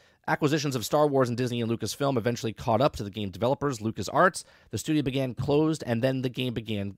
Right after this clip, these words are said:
beginning canceled. Now, there have been rumors on the, on and off of the game's survival, but for all intensive purposes, Star Wars thirteen thirteen video game died with LucasArts closure. Now, I made a prediction about this about a year ag-,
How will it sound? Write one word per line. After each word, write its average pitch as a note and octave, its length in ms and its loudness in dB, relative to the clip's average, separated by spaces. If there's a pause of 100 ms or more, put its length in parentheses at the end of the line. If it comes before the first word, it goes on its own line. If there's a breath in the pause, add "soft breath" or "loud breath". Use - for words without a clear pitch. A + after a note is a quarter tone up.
beginning F#2+ 340 -6
canceled. - 500 0 (300 soft breath)
Now, C3 120 4
there D3 140 8
have F3+ 200 10
been F3 160 4
rumors F3 320 4
on D3+ 220 4
the, C3 280 2
on C3+ 160 6
and C3 60 2
off C#3+ 180 6
of B2 60 -12
the A#2 80 -4
game's B2+ 240 -2
survival, B2+ 500 6
but A#2 180 4
for C3+ 140 0
all G#3 220 8
intensive F3 560 -2
purposes, D#3 400 2
Star E3+ 160 6
Wars E3+ 160 4
thirteen D3+ 280 -2
thirteen E3+ 540 -2 (300 soft breath)
video G#3+ 160 4
game D3 260 0
died D#3 400 10
with C#3 120 -2
LucasArts B2 520 0
closure. D3 400 4 (260 loud breath)
Now, C#3 360 8 (840)
I D#3+ 160 8
made F#3 120 6
a C3+ 40 4
prediction D#3+ 320 4
about C3 160 6
this C3+ 180 2
about B2 300 6
a A#2 60 2
year B2+ 200 2
ag-, G#2 120 -2